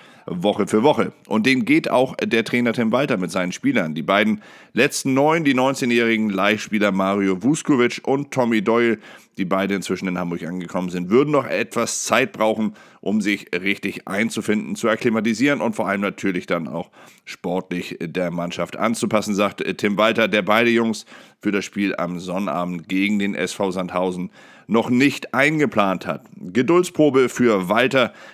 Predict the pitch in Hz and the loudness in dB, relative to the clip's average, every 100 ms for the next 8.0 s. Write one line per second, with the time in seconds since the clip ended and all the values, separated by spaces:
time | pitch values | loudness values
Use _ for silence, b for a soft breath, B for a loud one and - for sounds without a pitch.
0 | B - 117 117 113 95 101 92 117 110 | B -2 2 2 0 -2 -2 0 -2 0
1 | 101 92 101 98 95 90 90 - 92 90 | 0 2 0 2 -2 -2 -4 -2 -2 -2
2 | 82 85 82 82 - 90 90 87 82 87 | -4 -4 -4 -6 -4 -2 -2 -2 -4 -8
3 | B B B _ 101 101 104 - - 156 | B B B _ -2 0 -2 -2 0 0
4 | 180 123 95 - - 131 143 - 101 101 | 2 0 0 -4 2 2 2 -2 0 0
5 | 104 98 95 92 B B B 95 92 95 | 0 0 0 -2 B B B -4 0 -2
6 | 92 95 101 104 - 117 135 - 107 101 | -2 0 2 0 2 0 2 0 2 2
7 | 101 110 113 131 160 143 123 120 120 | 2 2 2 2 2 2 2 4 2